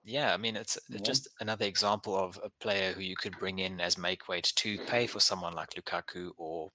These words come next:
Speaker 1: Son.
Speaker 2: Hmm. And my, one of my favorite players in fantasy football, Souček. Always there, man. Always.
Speaker 1: Yes, Souček is always there. He's, he, he ticks away. Same with,
Speaker 2: Souček, yeah.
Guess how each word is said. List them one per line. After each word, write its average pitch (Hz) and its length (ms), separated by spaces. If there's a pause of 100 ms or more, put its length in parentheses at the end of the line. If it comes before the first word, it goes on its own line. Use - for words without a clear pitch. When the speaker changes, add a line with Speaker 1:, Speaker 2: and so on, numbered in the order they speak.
(120)
Speaker 1:
Son. - 300 (160)
Speaker 2:
Hmm. 110 140 (1080)
And 127 180
my, 117 140 (140)
one 151 180
of 165 80
my 147 100
favorite 165 400
players 165 360
in 147 100
fantasy 160 360
football, 165 520 (260)
Souček. 185 520 (500)
Always 208 400
there, 165 240
man. 110 260 (420)
Always. 180 640 (320)
Speaker 1:
Yes, 98 220
Souček - 440
is 95 140
always 82 260
there. - 220
He's, 113 440
he, 113 260
he 127 100
ticks - 300
away. 78 260 (640)
Same 147 260
with, 139 160
Speaker 2:
Souček, - 400
yeah. - 60